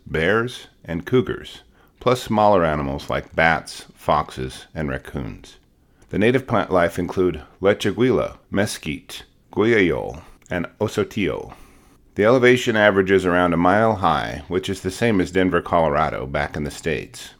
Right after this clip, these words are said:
At the time, the state of Chihuahua had eighteen thousand two hundred seventy-nine people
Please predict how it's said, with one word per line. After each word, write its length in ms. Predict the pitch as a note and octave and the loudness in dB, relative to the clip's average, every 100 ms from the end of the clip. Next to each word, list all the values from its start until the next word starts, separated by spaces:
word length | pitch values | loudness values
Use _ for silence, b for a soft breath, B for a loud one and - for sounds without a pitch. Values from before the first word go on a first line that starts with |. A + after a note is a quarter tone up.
| _ | _
At 140 | - F2 | -6 -4
the 80 | F2+ | -4
time, 320 | - A#2+ B2+ | 2 4 4
the 80 | A2+ | 2
state 280 | - A2 | 2 0
of 80 | G#2+ | 0
Chihuahua 480 | - G#2+ F#2 E2 D2+ | -2 2 4 4 2
had 260 | D#2+ D2+ - - | 0 -4 -4 -4
eighteen 480 | A#2+ - - G#2+ | -4 -4 -4 -2
thousand 480 | F#2+ E2 F2 D#2+ C#2+ | 0 0 0 -2 -8
two 160 | - G#2 | -4 -2
hundred 240 | F#2+ E2 | 0 -2
seventy-nine 480 | - F#2 F#2 E2 D#2 | -2 0 2 0 -4
people 480 | - G#2 - A1+ | -4 -6 -4 -8